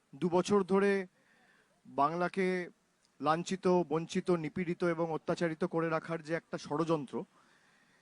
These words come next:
এবং একশো দিনের প্রকল্পের টাকা থেকে শুরু করে আবাস প্রকল্পের টাকা, তারপর রাস্তার টাকা, তারপর মিড ডে মিল থেকে শুরু করে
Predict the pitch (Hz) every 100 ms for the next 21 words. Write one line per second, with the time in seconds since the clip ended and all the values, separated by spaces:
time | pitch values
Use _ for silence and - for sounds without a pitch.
0 | _ - 156 180 180 - 160 - 208 185
1 | 208 214 196 185 - - 165 190 180 202
2 | - 151 - 185 - 175 185 165 165 165
3 | 170 175 175 175 _ _ _ _ _ _
4 | _ _ - 147 185 185 170 170 175 185
5 | 180 - 165 143 120 104 _ _ _ _
6 | _ _ _ _ _ _ _ 156 143 175
7 | 147 151 - 185 - 165 147 135 110 -
8 | _ _ _ _ _ _ _ _ _ -
9 | 156 151 170 170 156 - _ _ _ 156
10 | 160 185 175 175 - 165 160 170 160 170
11 | 170 165